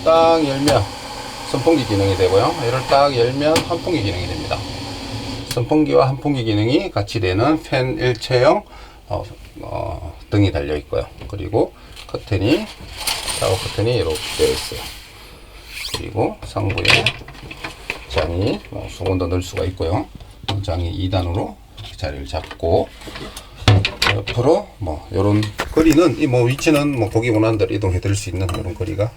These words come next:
이렇게 되어 있어요. 그리고 물론 창도 나와 있고요. 샤워하실 때는 올려야 되겠죠. 이렇게 샤워하시면 되고, 그리고 샤워기, 그리고 수전, 뭐, 이렇게 거울까지 이렇게 되어 있습니다.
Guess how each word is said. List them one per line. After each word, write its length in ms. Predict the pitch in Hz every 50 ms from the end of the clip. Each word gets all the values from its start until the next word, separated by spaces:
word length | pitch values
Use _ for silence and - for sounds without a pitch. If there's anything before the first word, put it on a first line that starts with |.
| - - -
이렇게 160 | - - -
되어 160 | - 69 65
있어요. 280 | 65 64 - - - - - - - - -
그리고 240 | 78 76 92 117 123
물론 300 | 110 90 98 113 143 165 - - - - 165
창도 360 | - - 127 110 95 92 82
나와 160 | - - - -
있고요. 300 | - - - - - - - - - - - - - - - - - -
샤워하실 480 | - - - 123 113 107 101 104 104 104
때는 280 | 107 104 127 160 202 220 - - - - - - - - - - - - - - - - - - - - - - - -
올려야 200 | - 107 107 90
되겠죠. 440 | - - - - - 92 98 147 - - - - -
이렇게 260 | - - - - -
샤워하시면 520 | - - 53 55 - - - - - -
되고, 200 | - - - - - - - - - - - - - - - - - - - - -
그리고 360 | 76 76 78 98 135 160 - - -
샤워기, 720 | - - 98 90 90 87 78 - 90 104 139 196 247 - - - - - - - - - - -
그리고 160 | - - - -
수전, 480 | - - - - - 92 - 80 71 - - - - - -
뭐, 180 | - - 78 - -
이렇게 460 | 82 78 - - 92 - 90 90 - - - - - - -
거울까지 600 | 95 87 85 82 - 82 78 78 - 80 78 - - - - - - - - - - - - - - - - - - - -
이렇게 200 | - - - -
되어 120 | 120 113
있습니다. 380 | 107 - - - - 104 -